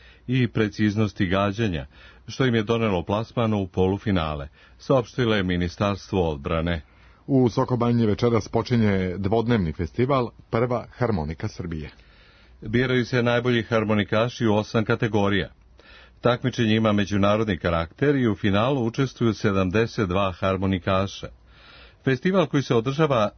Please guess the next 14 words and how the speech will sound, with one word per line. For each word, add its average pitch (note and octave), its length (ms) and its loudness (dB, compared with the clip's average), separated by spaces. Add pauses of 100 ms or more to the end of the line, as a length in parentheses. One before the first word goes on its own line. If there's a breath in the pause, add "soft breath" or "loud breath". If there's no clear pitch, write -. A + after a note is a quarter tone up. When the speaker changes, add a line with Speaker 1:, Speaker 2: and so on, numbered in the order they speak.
Speaker 1:
pedeset A2+ 460 -2
sedmi G2+ 380 0
put, C#2+ 280 -8 (460 loud breath)
jedna B2+ 280 0
je C3+ 100 2
od A2 100 -4
kulturno-zabavnih A2+ 1080 -2
manifestacija G#2 880 0
sa F#2+ 200 0
najdužom F#2 580 0
tradicijom G2 760 -2
u A2 120 -6
našoj F#2 340 -2
zemlji. D2 420 -10